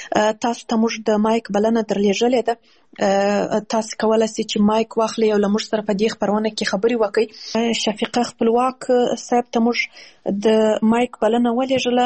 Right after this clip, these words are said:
هغوی، آه، مایک اخیستی دی. آه، ښه راغلاست درته وایم خپلواک صاحب په دې خپرونه کې. نړیواله ټولنه په دې برخه کې څه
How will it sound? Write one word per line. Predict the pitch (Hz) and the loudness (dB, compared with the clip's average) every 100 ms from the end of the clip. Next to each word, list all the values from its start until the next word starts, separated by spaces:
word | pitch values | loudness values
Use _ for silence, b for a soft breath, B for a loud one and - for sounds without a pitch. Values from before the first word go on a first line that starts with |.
| 233 | 0
هغوی، | 220 233 220 | 0 0 2
آه، | 220 | 0
مایک | 214 233 240 | 0 0 -2
اخیستی | - - - 247 | -6 -6 -2 -2
دی. | 233 240 B B _ _ _ _ _ _ - | 0 -2 B B _ _ _ _ _ _ -2
آه، | 208 208 214 214 220 220 226 | 2 2 2 0 -2 -2 -4
ښه | - 247 | -2 -2
راغلاست | 240 254 254 | 0 0 0
درته | 254 - 247 | -6 -2 0
وایم | 247 240 | 0 -2
خپلواک | 254 247 233 | -2 0 -2
صاحب | - 247 - | -2 -2 0
په | |
دې | 220 233 | 0 0
خپرونه | - 226 247 247 | 0 -2 0 -2
کې. | 240 247 B - - 226 | -2 -6 B -6 0 2
نړیواله | 226 233 269 311 294 - | 4 4 2 2 0 0
ټولنه | 226 214 277 240 220 - | 0 2 2 0 -2 -2
په | |
دې | 196 233 277 | -2 0 0
برخه | 294 294 | 0 -2
کې | 269 | -6
څه | 233 | -4